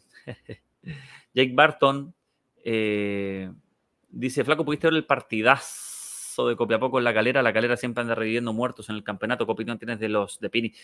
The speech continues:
Bueno, desastroso lo que ha hecho a nivel de, de, de, de la elección del director técnico y de ahí para abajo, bueno, ni hablar. Para mí se refuerza bien, pero tiene mal técnico. Ese es el problema.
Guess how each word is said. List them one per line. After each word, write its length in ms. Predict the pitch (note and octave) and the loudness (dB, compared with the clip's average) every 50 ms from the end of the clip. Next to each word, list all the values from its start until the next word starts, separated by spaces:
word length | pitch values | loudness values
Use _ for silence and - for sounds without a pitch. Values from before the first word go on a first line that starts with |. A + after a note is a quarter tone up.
| - - - _ _ _ _ _ | -20 -20 -20 _ _ _ _ _
Bueno, 460 | F#2+ F#2+ - - - A2 G#2+ G2 F2 F2 | -14 -14 -14 -4 -4 -4 -2 -4 -6 -12
desastroso 600 | F#2+ G2 G#2+ A2 - - G#2 - - C3 - - | -6 -6 -6 -4 -2 -4 -4 -2 -2 -2 -2 -2
lo 100 | A2+ A2 | -4 0
que 100 | - B2 | 2 0
ha 20 | B2+ | 0
hecho 160 | - - A#2 | 0 -2 -4
a 20 | |
nivel 300 | A2+ A2 A2+ A#2+ B2 A#2+ | -2 0 0 0 0 0
de, 340 | A2 A2+ G#2+ G2+ F#2+ F#2 F2+ | 0 0 0 0 0 -2 -2
de, 200 | F2+ F2+ F2 F2 | -4 -4 -6 -6
de, 160 | F2 F#2+ F#2+ F2+ | -4 -6 -4 0
de 120 | G2 G2+ | 2 2
la 60 | G2 | 4
elección 360 | F#2+ G2 F#2+ - - A2 A2 | 2 0 -2 -4 -4 -4 -2
del 100 | G#2+ G#2 | -2 -2
director 360 | G2 G2 F#2 F#2 - - G2 - | -2 -2 -4 -6 -6 -6 -6 -4
técnico 400 | _ - G2+ G#2+ A2+ G#2+ - G#2+ | _ -6 -6 -6 -6 -8 -6 -6
y 20 | F#2+ | -6
de 60 | F#2 | -4
ahí 100 | F2+ F#2+ | -6 -6
para 160 | - F2+ E2+ | -6 -6 -2
abajo, 400 | F2 F2+ F2+ - - - E2 - _ _ | -2 -2 -2 -4 -6 -12 -16 -16 _ _
bueno, 180 | _ - - _ _ _ | _ -20 -20 _ _ _
ni 60 | F#2 | -8
hablar. 220 | E2 E2 E2 D2+ - - _ - - - - - _ _ | -6 -6 -6 -8 -10 -14 _ -20 -20 -20 -20 -20 _ _
Para 140 | A2 G#2+ | 6 6
mí 80 | C#3 D#3+ | 8 8
se 120 | - - | 6 6
refuerza 420 | - C#3 - - F3 D#3+ - - E3+ | 6 6 8 8 6 6 8 4 4
bien, 280 | F#3+ G#3 G3+ C3 G#2 - _ | 4 4 2 2 -2 -6 _
pero 120 | C3 A#2+ | -6 -4
tiene 140 | A#2+ D#3 E3+ | -4 0 0
mal 140 | C#3+ A2+ - | -2 -2 -2
técnico. 400 | - A#3+ C4 G#2 F2 E2 - _ | -4 -4 -4 -6 -6 -10 -18 _
Ese 120 | _ _ - | _ _ -4
es 80 | A2+ | -2
el 120 | A#2+ A2+ - | -2 -2 0
problema. 380 | - F#2+ G#2 B2+ A#2+ F#2+ - | -2 -2 0 0 -2 -2 -8